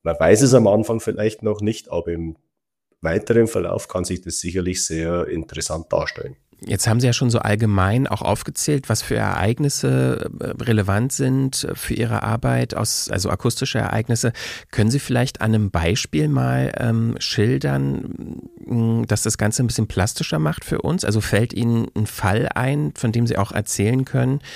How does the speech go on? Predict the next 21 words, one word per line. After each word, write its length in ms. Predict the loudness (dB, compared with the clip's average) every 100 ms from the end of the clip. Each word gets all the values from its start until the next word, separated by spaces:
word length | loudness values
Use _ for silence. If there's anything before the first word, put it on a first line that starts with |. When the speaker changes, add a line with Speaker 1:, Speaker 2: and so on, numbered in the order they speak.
| -14 -16 -10
Speaker 2:
wo, 580 | -2 2 4 4 2 0
ähm, 340 | -2 0 0 0
Ohrenzeugen 640 | 0 2 0 0 0 0 0
eine 80 | 0
Rolle 200 | 0 -2
gespielt 400 | -4 -4 -4 -4
haben? 240 | -6 -8 _ _ _ _
Speaker 1:
Also 160 | 0 6
mir 100 | 6
ist 80 |
tatsächlich 440 | 4 2 2 0 -2
ein 60 |
Fall 240 | 0 0 2
in 100 | 0
Erinnerung, 760 | 0 0 2 2 2 0 -2
bei 120 | -10
dem 400 | -8 -6 -6 -6
die 100 | -8
Ohrenzeugen 920 | -10 -6 -4 -4 -2 0 2 2 0 -2
einen 320 | -4 -2 -4
nicht 260 | -6 -10